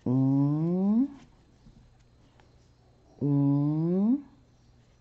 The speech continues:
e um,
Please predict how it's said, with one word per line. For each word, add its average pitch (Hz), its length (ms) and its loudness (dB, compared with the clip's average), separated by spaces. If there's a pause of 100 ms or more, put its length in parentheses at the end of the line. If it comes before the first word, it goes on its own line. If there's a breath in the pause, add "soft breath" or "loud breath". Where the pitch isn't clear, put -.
(3750)
e 190 200 4
um, 143 220 2